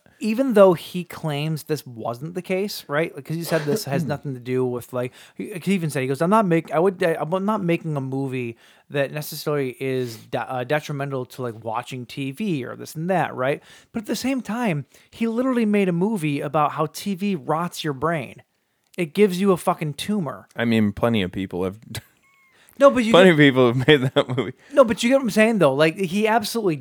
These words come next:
Speaker 1: did make that movie. Like, he did make a movie about how T V is a drain on society, kind of. Like,
Speaker 2: Yeah,
Speaker 1: it,
Speaker 2: but he,
Speaker 1: it's, uh,
Speaker 2: yeah, but he
Speaker 1: it's
Speaker 2: also
Speaker 1: turns you into a mindless zombie. It's just watching too much T V.
Speaker 2: But he also made it, well,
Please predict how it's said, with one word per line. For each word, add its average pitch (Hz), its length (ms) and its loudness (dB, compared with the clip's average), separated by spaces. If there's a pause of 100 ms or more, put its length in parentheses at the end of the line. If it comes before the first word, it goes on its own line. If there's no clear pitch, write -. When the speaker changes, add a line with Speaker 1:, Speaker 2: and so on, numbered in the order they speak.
(140)
Speaker 1:
did 160 260 -2
make 147 280 -2
that 113 180 -4
movie. 190 340 2
Like, 127 120 -10
he 175 120 -4
did 170 240 4
make 175 180 2
a 160 60 -4
movie 170 240 -2
about 131 180 -2
how 135 120 -2
T 175 300 -4
V 156 260 -2
is 131 420 -2 (260)
a 156 80 -6
drain 135 560 -6
on 135 160 -2
society, 147 600 -2
kind 120 320 -12
of. 151 180 -10
Like, 214 120 -2
Speaker 2:
Yeah, 214 140 6
Speaker 1:
it, - 60 6
Speaker 2:
but 196 80 4
he, 190 60 0
Speaker 1:
it's, - 160 -6
uh, 139 240 4
Speaker 2:
yeah, 214 160 4
but 185 140 4
he 185 60 4
Speaker 1:
it's 185 40 6 (220)
Speaker 2:
also 151 140 2
Speaker 1:
turns 185 280 0
you 202 60 4
into 185 160 4
a 156 40 2
mindless 147 520 -2
zombie. 135 400 -4
It's 120 180 -10
just 117 140 -16
watching 123 460 -4
too 147 200 -6
much 127 240 -8
T 120 180 -12
V. 135 300 -8
Speaker 2:
But 160 160 2
he 170 100 2
also 170 320 2
made 135 380 2
it, 127 220 2
well, 135 320 8